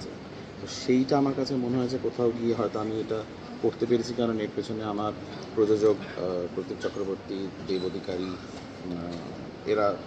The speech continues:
সাহায্য করেছেন। তারপরে হচ্ছে যে রুক্মিণীর একটা প্রচুর, আহ, সহযোগিতা ছিল। যে অভিনেত্রী এতদিন ধরে যে রিহার্সাল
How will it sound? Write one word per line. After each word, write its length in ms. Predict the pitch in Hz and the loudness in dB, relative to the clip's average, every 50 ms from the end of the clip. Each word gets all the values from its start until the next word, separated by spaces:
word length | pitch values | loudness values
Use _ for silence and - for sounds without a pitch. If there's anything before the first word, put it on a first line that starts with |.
| - 90 - - | -10 -10 -6 -2
সাহায্য 280 | 104 90 90 85 95 87 | -2 -2 -2 -2 -4 -2
করেছেন। 320 | - 87 85 85 - 98 92 - - - - - - - - - - | -2 -4 -4 -2 -4 -6 -6 -6 -10 -10 -12 -12 -12 -12 -12 -4 0
তারপরে 580 | 104 101 104 110 110 - - 101 101 113 135 139 | 2 2 4 2 2 0 2 2 4 6 6 4
হচ্ছে 360 | 135 135 123 - - 127 120 | 4 2 -2 -2 -2 -4 -2
যে 280 | 113 113 110 107 104 - - - 85 92 | 0 2 2 2 2 0 -2 -6 -4 -4
রুক্মিণীর 480 | 101 - - - 117 120 123 123 117 | -4 -4 0 2 4 6 6 6 4
একটা 400 | 113 104 - - - 107 104 101 98 95 104 - - - | 2 0 -4 -4 -2 0 0 0 -2 -4 -8 -10 -6 -6
প্রচুর, 300 | 98 90 - 127 127 120 | -6 -4 0 0 0 0
আহ, 320 | 110 - - - 98 98 95 92 90 90 - - - - - - - - - - | 0 -4 -6 -4 -4 -2 -2 -2 -4 -6 -6 -8 -10 -10 -10 -10 -10 -8 -6 -6
সহযোগিতা 460 | 101 104 117 107 107 101 110 110 101 | -4 -2 0 -2 -2 -2 -2 -4 -4
ছিল। 480 | - - 104 92 90 85 - - - - - - - - 92 95 | -4 -4 -8 -8 -8 -10 -10 -12 -12 -12 -12 -12 -12 -10 -6 0
যে 160 | 110 110 113 | 2 2 2
অভিনেত্রী 540 | 101 92 98 107 113 117 107 - - 123 117 | 2 2 0 0 0 0 0 2 4 4 4
এতদিন 360 | 101 87 95 101 107 107 107 104 107 | 4 4 0 -2 -2 -4 -4 -4 -2
ধরে 140 | 107 104 | -2 -2
যে 100 | 101 110 104 - - - | -2 0 0 0 0 0
রিহার্সাল 360 | 98 101 120 104 - - 107 | 2 2 2 2 2 0 -2